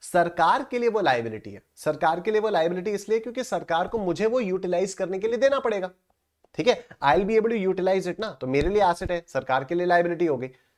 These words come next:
ठीक है, सरकार के लिए लायबिलिटी होगी। तो जैसे ही आईटीसी क्रेडिट होगा इलेक्ट्रॉनिक क्रेडिट लेजर में, तो इलेक्ट्रॉनिक क्रेडिट लेजर में क्रेडिट होगा, ठीक है।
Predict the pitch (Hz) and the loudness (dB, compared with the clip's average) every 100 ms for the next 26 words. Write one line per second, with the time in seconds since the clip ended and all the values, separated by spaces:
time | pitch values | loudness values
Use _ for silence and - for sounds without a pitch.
0 | _ - 202 - 143 143 135 170 170 165 | _ -2 -2 0 0 2 2 0 0 2
1 | 156 147 147 147 156 160 151 131 127 127 | 2 2 2 2 2 2 -2 -2 -4 -6
2 | 127 - - 226 262 - 147 131 156 156 | -8 -10 2 4 4 0 -2 2 2 2
3 | 269 254 - 147 165 214 220 269 269 175 | -4 -4 0 0 0 -4 -4 -6 -2 0
4 | 165 214 175 170 208 170 165 170 160 170 | 2 0 -2 -2 0 0 -2 -2 -4 -4
5 | - 143 135 117 117 113 185 277 - - | -6 -6 -4 -4 -4 -4 -4 -4 -8 -2
6 | 160 156 - 156 202 - 160 180 175 135 | 0 0 -2 -2 -2 -4 -4 -2 -4 -4
7 | 131 160 190 277 - _ _ - 156 151 | -4 -4 -2 -4 -6 _ _ -4 0 2
8 | 156 226 226 - 117 104 101 - _ _ | 2 0 -2 -12 -12 -12 -14 -16 _ _
9 | _ _ - - 240 | _ _ -8 -4 -4